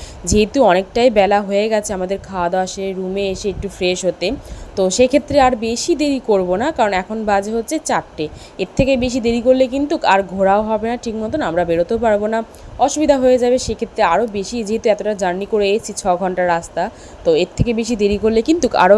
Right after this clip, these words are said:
বেশি কষ্ট হবে। তো সেই জন্য একেবারে বেরিয়ে পড়লাম। আর আমাদের ঘোরা কমপ্লিটও করতে পারবো না আমরা, অনেকটা বেশ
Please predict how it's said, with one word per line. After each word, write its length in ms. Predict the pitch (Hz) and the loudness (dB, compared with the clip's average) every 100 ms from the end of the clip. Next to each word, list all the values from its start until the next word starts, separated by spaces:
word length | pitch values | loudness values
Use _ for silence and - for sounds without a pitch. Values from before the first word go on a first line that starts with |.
| 190 208 | 4 -2
বেশি 360 | 214 202 254 | 0 0 0
কষ্ট 320 | 208 185 - 208 | 2 2 0 0
হবে। 360 | 185 160 170 202 - - - - | 0 2 -2 -4 -8 -20 -14 -2
তো 140 | 185 | -2
সেই 220 | 185 220 | 0 -2
জন্য 280 | 208 233 247 | 0 -2 0
একেবারে 400 | 320 202 208 208 220 | 0 0 2 2 2
বেরিয়ে 280 | 202 196 196 | 0 -2 -4
পড়লাম। 220 | 214 269 | -2 2
আর 100 | 220 | 2
আমাদের 260 | 175 175 180 | 2 2 0
ঘোরা 200 | 180 185 190 | 2 2 2
কমপ্লিটও 460 | 196 175 196 233 | -2 -4 0 2
করতে 260 | 233 208 202 | 2 0 0
পারবো 260 | 196 185 196 | 2 2 0
না 80 | 180 | -2
আমরা, 220 | 180 202 - - - | -2 -4 -4 -16 -6
অনেকটা 520 | 170 170 214 - - 269 | 0 2 0 -2 0 2
বেশ 220 | 240 | 2